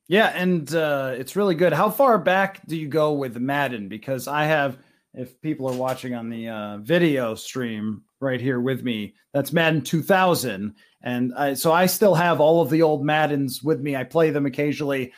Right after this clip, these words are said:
Little Dreamcast two K. So how, how far do you go back as a gamer?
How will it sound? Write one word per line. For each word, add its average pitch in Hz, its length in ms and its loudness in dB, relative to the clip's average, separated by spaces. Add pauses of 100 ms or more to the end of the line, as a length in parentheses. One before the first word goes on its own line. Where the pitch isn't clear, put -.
(120)
Little 202 220 4
Dreamcast 185 800 4
two 185 200 2
K. 180 580 4 (120)
So 165 120 -2
how, 185 140 4
how 190 200 4
far 220 260 4
do 196 80 0
you 196 100 0
go 175 240 2
back 160 300 2
as 131 100 -4
a 127 60 -8
gamer? 123 380 -8